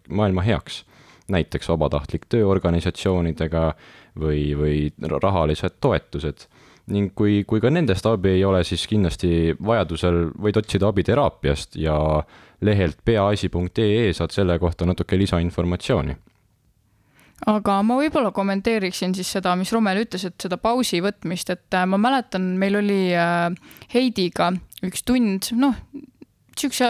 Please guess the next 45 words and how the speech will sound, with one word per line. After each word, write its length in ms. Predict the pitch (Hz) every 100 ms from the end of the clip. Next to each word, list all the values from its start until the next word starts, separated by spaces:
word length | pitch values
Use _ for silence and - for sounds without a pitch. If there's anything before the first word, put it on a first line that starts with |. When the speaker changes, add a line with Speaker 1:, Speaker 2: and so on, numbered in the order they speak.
| -
Speaker 2:
aasta 300 | 247 202 214
alguses, 340 | 202 170 180 185
et 120 | 180
kuidas 300 | 240 240 226
nagu 160 | 196 185
suveni 520 | 180 233 254 254 262 208
õnnelik 380 | 190 170 170 175
olla. 160 | 175 190 - - - -
Ja 100 | 220
ma 60 | 214
mäletan, 400 | 247 240 - 214
Heidi 240 | 226 214
rõhutas 400 | 220 262 - 185
hästi 240 | 202 -
palju 300 | 196 220 240 202
seal 260 | 190 180
seda, 300 | 185 208 185
et 160 | 170 -
tuleb 240 | 196 185
minna 200 | 190 180 202
loodusesse 720 | 320 262 208 185 - 196 202 - - - - -
ja 240 | 196 185 185
et, 240 | 180 -
äh, 160 | 185 185
loodus 340 | 220 214 190
nagu 220 | 185 170
parandab 480 | 175 226 226 196 185 - -
palju 300 | 208 196 180
haavu. 400 | 214 175 160 180 - -
Et, 340 | 202 190 _ -
äh, 440 | 196 190 196 196 - -
kas 140 | - 220
see 120 | 262
loodusesse 720 | 311 269 220 196 202 - 196
minek 340 | 208 247 196 -
nagu 220 | 185 185
siis 200 | 185 185
aitaks, 500 | 220 226 180 - -
äh, 220 | 180 180
meil 360 | 185 185 180 180
ökoärevusega 960 | 180 185 226 208 196 190 180 196 190
ka 180 | 185 220
tulla 240 | 190 180 180
toime, 380 | 190 185 190
Heidi? 320 | 196 196 196